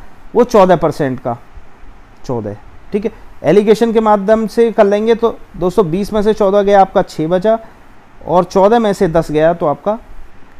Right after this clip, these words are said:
चार बचा, चार परसेंट, ये परसेंट में ही आएगा दोस्तों, ठीक है। काट लेंगे, ये तीन परसेंट, ये दो परसेंट, तो ये तीन अनुपात दो आ गया, ठीक है।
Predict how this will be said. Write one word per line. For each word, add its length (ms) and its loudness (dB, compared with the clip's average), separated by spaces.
चार 240 4
बचा, 320 -4
चार 200 6
परसेंट, 480 -6
ये 80 -6
परसेंट 400 -4
में 120 -4
ही 40 -2
आएगा 240 -2
दोस्तों, 300 -8
ठीक 140 -4
है। 120 -4
काट 220 4
लेंगे, 360 0
ये 100 -2
तीन 500 -2
परसेंट, 480 0
ये 140 0
दो 140 0
परसेंट, 440 -4
तो 100 -4
ये 120 0
तीन 180 -2
अनुपात 340 4
दो 220 0
आ 120 6
गया, 240 -4
ठीक 140 2
है। 80 4